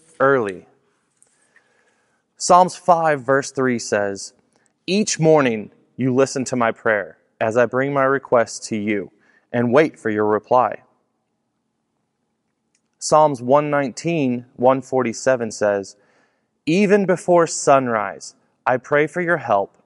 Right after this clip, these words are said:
and I put my hope in what you have said." And in Mark chapter one, verse thirty-five, we see Jesus, and it says, Very early in the morning,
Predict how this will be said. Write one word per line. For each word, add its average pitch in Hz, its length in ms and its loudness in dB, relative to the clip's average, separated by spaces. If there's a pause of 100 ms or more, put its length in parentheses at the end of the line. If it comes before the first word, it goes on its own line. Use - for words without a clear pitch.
and 117 100 -6
I 113 80 -2
put - 280 -4
my 127 140 -2
hope 156 460 -4
in 117 140 -8
what 123 160 -2
you 120 140 -6
have 107 100 -8
said." 117 400 -4 (2250)
And 151 140 0
in 147 120 0
Mark 165 280 2
chapter 147 340 -2
one, 143 320 0
verse 123 220 0
thirty-five, 127 560 0
we 117 80 -4
see 135 180 -4
Jesus, 123 640 -4
and 131 120 -2
it 131 80 -2
says, 127 240 2
Very 175 400 4
early 180 460 2
in 156 240 -4
the 165 80 0
morning, 120 600 -2